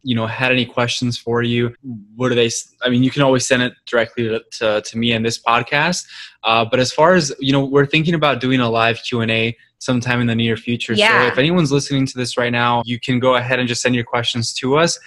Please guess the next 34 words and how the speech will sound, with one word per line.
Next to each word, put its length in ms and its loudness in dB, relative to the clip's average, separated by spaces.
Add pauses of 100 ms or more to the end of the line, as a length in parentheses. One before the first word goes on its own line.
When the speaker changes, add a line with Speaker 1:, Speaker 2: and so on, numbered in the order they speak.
(200)
Speaker 1:
and 100 0
we'll 120 2
make 200 2
sure 160 4
to 60 4
let 180 0
you 100 -2
know, 300 0
you 100 0
know, 200 -4
send 220 -4
us 160 -4
your 140 -6
email, 260 0
your 120 -2
contact 420 -4
information, 580 -6 (320)
and 140 -2
we'll, 160 2 (240)
we'll 160 -2
be 140 0
sure 420 2 (120)
to, 300 0 (280)
you 60 2
know, 60 0
send 240 2
you 120 0
updates 440 -2
on 140 -2
when 140 0
that's 180 -2
going 200 -6
to 40 -6
happen. 460 -2